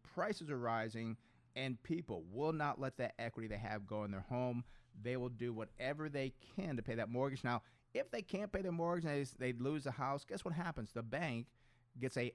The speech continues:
asset worth more than the loan they have.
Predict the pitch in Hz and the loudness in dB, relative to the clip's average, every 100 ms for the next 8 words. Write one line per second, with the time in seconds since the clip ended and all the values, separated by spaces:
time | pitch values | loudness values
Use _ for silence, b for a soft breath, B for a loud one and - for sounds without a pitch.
0 | - 143 185 - 104 107 - 110 127 123 | -2 -2 -2 -2 -2 -4 -6 0 2 0
1 | 113 123 165 131 117 120 b b - 120 | 0 2 6 6 6 0 b b -6 -2
2 | 127 120 123 120 113 190 156 117 117 | 0 2 0 0 0 0 0 2 0